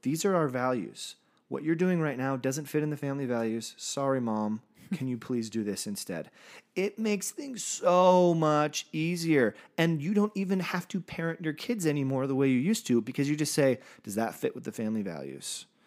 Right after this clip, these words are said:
Here's why we do this." "Well, why do we have to do this? Why do we have to go to church on Sunday? Or why do we not go to church on Sunday anymore?" Because this fits our family values. And it,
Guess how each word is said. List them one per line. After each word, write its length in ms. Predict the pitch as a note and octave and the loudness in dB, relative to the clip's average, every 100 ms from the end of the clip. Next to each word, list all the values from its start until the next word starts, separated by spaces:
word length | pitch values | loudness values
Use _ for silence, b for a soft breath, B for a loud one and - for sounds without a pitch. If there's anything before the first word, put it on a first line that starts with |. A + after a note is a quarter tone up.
| _ - | _ 0
Here's 220 | D3 C#3 | 2 6
why 120 | D#3+ | 6
we 100 | C#3+ | 8
do 120 | B2 F#2 | 6 2
this." 320 | D#2+ - - b b b | 0 -8 -10 b b b
"Well, 140 | G#3 B3 | 2 6
why 220 | B3 B3+ | 6 8
do 80 | B3+ | 8
we 80 | |
have 160 | B3+ A#3 | 8 6
to 80 | A#3+ | 4
do 80 | A#3+ | 4
this? 180 | F#3 | 4
Why 140 | G3+ A#3+ | 4 2
do 80 | A#3+ | 2
we 60 | |
have 160 | A#3+ A3+ | 0 -2
to 80 | G#3+ | 2
go 220 | A3+ A#3 | 4 4
to 320 | - A3+ F#3+ - | 2 0 -2 0
church 360 | A3+ A#3 - | 2 2 2
on 180 | G3 F3+ | 0 2
Sunday? 300 | E3 D3 A#2 | 0 2 4
Or 100 | B2 | 4
why 160 | E3+ G#3 | 4 2
do 80 | |
we 120 | A3 G3+ | 2 2
not 260 | G#3 B3+ | 2 4
go 80 | G3 | 2
to 80 | E3+ | 2
church 300 | D3+ D#3+ C3+ | 2 2 2
on 100 | B2+ | -2
Sunday 300 | - B2+ A#2 | -2 -2 0
anymore?" 440 | A2+ G2 F#2+ D2+ b b b b b _ | -2 -4 -6 -10 b b b b b _
Because 540 | A#2 - A#2 G2+ - - - | -14 -6 -4 -4 -6 -14 -14
this 280 | F2 - - | -12 -12 -10
fits 200 | G#2 - | -12 -8
our 80 | C#3+ | -8
family 280 | - D3 F3 | -6 -4 -4
values. 580 | G#3+ G#3 D#2+ - - - _ _ _ _ - | -4 -4 -6 -12 -14 -16 _ _ _ _ -4
And 180 | A#2 A#2 | -2 -2
it, 160 | G#2+ | -6